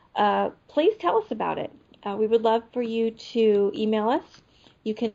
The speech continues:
do that at bibliophiles dot podcast at gmail dot com. We're also on Twitter, and you can find us at Bib Anon Podcast.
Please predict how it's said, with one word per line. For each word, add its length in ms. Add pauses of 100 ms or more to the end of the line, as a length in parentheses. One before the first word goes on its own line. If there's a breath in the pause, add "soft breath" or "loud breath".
(120)
do 200
that 340
at 320 (380)
bibliophiles 840
dot 360
podcast 640 (120)
at 280
gmail 400
dot 220
com. 380 (680 soft breath)
We're 140
also 260
on 160
Twitter, 420 (380 soft breath)
and 500
you 80
can 160
find 300
us 100 (140)
at 360 (240)
Bib 300 (160)
Anon 720 (180)
Podcast. 460